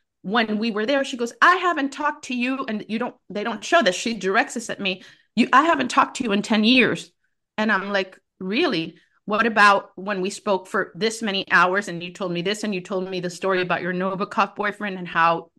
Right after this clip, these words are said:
much you suffered, and you told me the story about Luann and you gave me Sonia's number? She goes, "I did give you Sonia's number." And then I said, "And what about, let me, what about my conversation, your conversation with Luann? Do you want me to refre-, refresh your recollection on that?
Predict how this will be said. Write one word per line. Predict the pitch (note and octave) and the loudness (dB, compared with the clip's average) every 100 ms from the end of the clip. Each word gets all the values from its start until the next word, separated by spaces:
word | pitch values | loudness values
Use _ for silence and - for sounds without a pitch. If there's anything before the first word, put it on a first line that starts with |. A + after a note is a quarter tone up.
| - | -6
much | F3+ F3 - | -4 -4 -8
you | |
suffered, | F3+ F#3 F3 F#3+ G3 - - - | -4 -4 -2 -4 -4 -10 -20 -8
and | G#3 G3+ | -4 -2
you | |
told | F3+ G3+ | -2 -2
me | G#3 | -2
the | A3 | -2
story | A3 G#3 | -2 -2
about | G3+ G3+ G#3 | 0 0 -2
Luann | G3 F3+ F#3 | -4 -2 -4
and | F#3 E3+ | -4 -6
you | |
gave | D#3+ F#3 G3 | -4 -2 -2
me | A#3+ | -4
Sonia's | A#3 A#3 A#3+ A#3 G3+ | -4 -2 -2 -2 -2
number? | F3+ F#3+ F#3+ - - | -2 -2 -4 -8 -6
She | D#4+ | -4
goes, | D4+ | 0
"I | C#4+ | 0
did | D4 C#4 A#3+ | 0 -4 -4
give | C#4 C4 | -4 -4
you | B3 | -6
Sonia's | A#3 C4 A3+ A3+ A3 | -4 -4 -4 -6 -4
number." | G#3+ G#3+ G#3 | -4 -4 -4
And | F#3+ | -2
then | G3 | -2
I | |
said, | G#3+ A3 G3 | -2 -2 -2
"And | G3 | -4
what | G3+ | -2
about, | G#3+ A3 G#3+ - _ | 2 2 2 -2 _
let | A3 | -4
me, | C4+ D4+ A3 A3 | -2 -2 -8 -10
what | G3 A3+ | -6 -4
about | C4 C4 A#3 A3 | 0 0 0 0
my | G3+ | -2
conversation, | G3 G#3+ G#3+ A3 A3+ A3 | -2 -2 -2 -4 -4 -4
your | F#3 | -8
conversation | F#3 G#3 G3+ G#3 G#3+ G3 | -4 -4 -4 -8 -8 -6
with | F3 F3 | -6 -4
Luann? | F#3 A3+ G#3 | -2 0 0
Do | F3 | 0
you | |
want | F3+ F#3+ | 0 0
me | |
to | G3 | -4
refre-, | E3+ F3+ F3+ F#3+ G3 - - | -4 -8 -4 -4 -6 -12 -6
refresh | F#3 - - A3+ | -2 0 0 0
your | |
recollection | F#3+ G#3 F3+ F#3 B3+ B3 | 0 0 0 -2 -4 -2
on | B3 | 0
that? | C4+ | 0